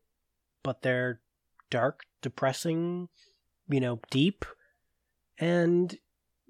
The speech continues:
the idea of watching them again, spending another two hours watching them again, maybe if you forgot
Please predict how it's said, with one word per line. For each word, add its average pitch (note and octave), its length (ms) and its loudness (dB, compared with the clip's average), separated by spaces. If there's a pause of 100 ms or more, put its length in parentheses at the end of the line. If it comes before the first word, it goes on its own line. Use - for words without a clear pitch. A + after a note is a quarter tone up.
the E3 160 4
idea F3+ 380 6
of B2+ 100 4
watching C3+ 500 4
them F3 160 4
again, E3 340 2
spending D3 300 0
another C#3+ 260 0
two D3+ 240 -4
hours C#3+ 320 -4
watching C#3 300 -8
them F3+ 120 -2
again, G3+ 380 -6 (560)
maybe G3 300 6
if - 160 0
you C3+ 80 0
forgot C3 640 -2